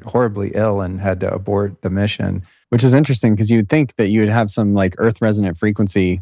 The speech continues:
Speaker 2: application to the body, like what we do with the misa, like with, you know, or, uh,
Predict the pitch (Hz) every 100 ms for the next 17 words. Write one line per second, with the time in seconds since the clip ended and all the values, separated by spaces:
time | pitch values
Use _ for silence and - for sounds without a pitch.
0 | - _ _ _ - 101 98 90 104 -
1 | 101 104 92 90 98 104 101 101 92 98
2 | 101 98 98 101 95 98 104 104 95 92
3 | 92 92 - 85 - - 101 90 85 -
4 | _ - 98 95 92 92